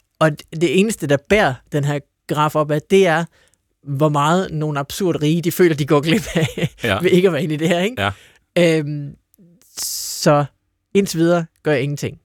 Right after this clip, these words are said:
Speaker 1: Og så spørger jeg min, min kære hustru, altså, hvad, hvad gør vi her? Skal vi sælge dem her nu, eller hvad gør vi? Og hun er iskold. <laughs> Hun siger,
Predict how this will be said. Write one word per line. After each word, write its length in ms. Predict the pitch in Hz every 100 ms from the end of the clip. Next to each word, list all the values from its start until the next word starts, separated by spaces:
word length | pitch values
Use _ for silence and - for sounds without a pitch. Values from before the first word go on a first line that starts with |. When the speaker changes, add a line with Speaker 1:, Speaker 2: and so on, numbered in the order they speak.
| _ _ _ _ _ _ _ _ _ _ _
Speaker 1:
Og 80 | 156
så 100 | 196
spørger 260 | 180 196 175
jeg 100 | 151
min, 240 | 139 131 131
min 140 | 135 139
kære 160 | 160
hustru, 360 | 156 190 - 147 - _ _ _ _ -
altså, 160 | 135
hvad, 180 | 131 156 - - _
hvad 200 | 135 147
gør 140 | 156
vi 100 | 165
her? 140 | 151 139
Skal 180 | - 120
vi 80 |
sælge 260 | 123 151 185
dem 120 | 185
her 140 | 170 143
nu, 180 | 165
eller 180 | 156 123
hvad 240 | 120 - 135
gør 100 | 127
vi? 120 | 127 - _
Og 140 | 139
hun 200 | 131 208
er 180 | 202 170 175 _ _ _ _ _
iskold. 380 | 165 156 - 107 - _ - 101 - - - 180 135
<laughs> 120 | -
Hun 140 | - 185
siger, 460 | - 202 151 180